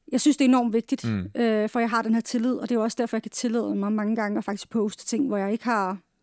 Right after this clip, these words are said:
Speaker 1: Hvor jeg glemmer nogle gange, eller er lidt hurtig, fordi der skal mange ting frem, ligesom ikke at sætte en kilde på.
Speaker 2: Ja.
Speaker 1: For der er ikke særlig mange, der sætter spørgsmålstegn ved det.
Speaker 2: Nej.
Speaker 1: Øh, men det kommer altså også med et kæmpe ansvar at, at gøre sådan. Men jeg synes faktisk, det godt kan være rigtig ubehageligt.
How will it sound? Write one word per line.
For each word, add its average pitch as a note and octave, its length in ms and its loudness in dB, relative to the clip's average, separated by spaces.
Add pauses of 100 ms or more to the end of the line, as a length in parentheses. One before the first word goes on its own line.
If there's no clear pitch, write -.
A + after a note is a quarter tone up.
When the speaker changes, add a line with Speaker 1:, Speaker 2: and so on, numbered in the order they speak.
(1000)
Speaker 1:
Hvor A3 100 -2
jeg G#3 80 0 (540)
glemmer B3+ 300 4
nogle C#4 200 6
gange, A#3 180 0
eller A#3 120 0
er A3 40 0
lidt C4 140 2
hurtig, C4+ 320 2
fordi B3 120 -4
der B3 80 2
skal - 160 0
mange C#4 260 6
ting C#4 240 -2
frem, D4+ 360 0
ligesom C#4 260 4
ikke C4 100 0
at D4 60 0
sætte C4 200 0
en A#3 60 -4
kilde C4+ 280 0
på. A#3+ 280 -4
Speaker 2:
Ja. G#3+ 120 2 (160)
Speaker 1:
For C#4+ 80 0
der C#4 60 2
er B3+ 40 4
ikke B3+ 120 -2
særlig C4+ 160 2
mange, B3 160 0
der A#3+ 60 -4
sætter A#3 200 -4
spørgsmålstegn A3+ 720 -4
ved G3+ 80 -6
det. A3 120 -10 (120)
Speaker 2:
Nej. G#2 180 -4 (180)
Speaker 1:
Øh, G#3+ 480 0
men A#3 180 4
det C4+ 160 0
kommer A#3 200 0
altså G#3+ 180 0
også G#3+ 140 -4
med A3 60 -2
et - 40 -16
kæmpe G#3 260 -2
ansvar G3 420 -4 (600)
at, A#3+ 140 0
at A#3 140 -2
gøre A3+ 220 2
sådan. A3+ 220 0
Men A3+ 140 4
jeg A3+ 120 2
synes D#4 360 4
faktisk, B3+ 480 -4
det B3+ 100 -4
godt A#3+ 200 -2
kan C4+ 120 -4
være A#3 160 0
rigtig A#3 220 -4
ubehageligt. G#3 580 -6